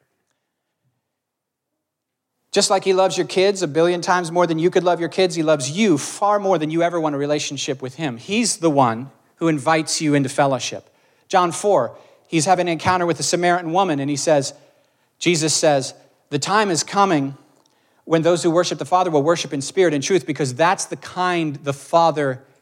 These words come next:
is." What's the next word, guys? Seeking. Wait, hold on. The Father is seeking us? Yes.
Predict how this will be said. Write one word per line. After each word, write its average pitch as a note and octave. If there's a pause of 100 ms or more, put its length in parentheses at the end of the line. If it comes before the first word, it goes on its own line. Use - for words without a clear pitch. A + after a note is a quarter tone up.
(180)
is." D3 (2250)
What's -
the C3+
next C3+
word, A#2
guys? G#2+
Seeking. A#2 (1600)
Wait, D3
hold C#3
on. A#2+
The A2
Father C3+
is A2+
seeking A3 (300)
us? F3+ (540)
Yes. D3